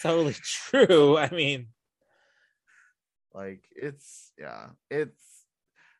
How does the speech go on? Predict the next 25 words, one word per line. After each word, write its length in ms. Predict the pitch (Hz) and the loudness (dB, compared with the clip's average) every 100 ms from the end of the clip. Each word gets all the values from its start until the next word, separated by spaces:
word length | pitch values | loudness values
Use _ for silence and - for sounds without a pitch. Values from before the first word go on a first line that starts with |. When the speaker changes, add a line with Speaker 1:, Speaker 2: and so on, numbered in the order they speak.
| _ | _
Speaker 2:
I 180 | - 175 | -4 -2
have, 300 | 170 156 135 127 _ _ _ | 0 -2 -4 -14 _ _ _
I 160 | 165 156 | 0 0
have 200 | 113 98 | 0 -6
way 320 | 123 143 139 | -4 -4 -4
too 180 | - 143 | -10 -8
many 240 | 135 131 | -8 -10
thoughts 420 | 123 123 123 - | -6 -4 -4 -8
on 220 | 127 120 | -12 -12
this, 340 | 120 120 120 - | -12 -12 -14 -18
and 140 | 92 | -16
this 200 | 110 113 | -14 -14
is 120 | 98 90 | -18 -14
not 360 | 107 113 101 | -10 -10 -10
the 40 | 110 | -14
time 420 | 120 110 110 110 | -14 -12 -12 -14
nor 200 | 104 110 | -14 -16
place 340 | _ 98 92 | _ -14 -14
'cause 140 | _ 110 | _ -14
we're 140 | 180 | -14
<laughs> 0 | |
talking 380 | 180 185 139 151 | -6 -6 -6 -12
about 340 | 117 - - | -12 -14 -14
Bill 240 | - 196 | -12 -8
and 100 | 196 | -8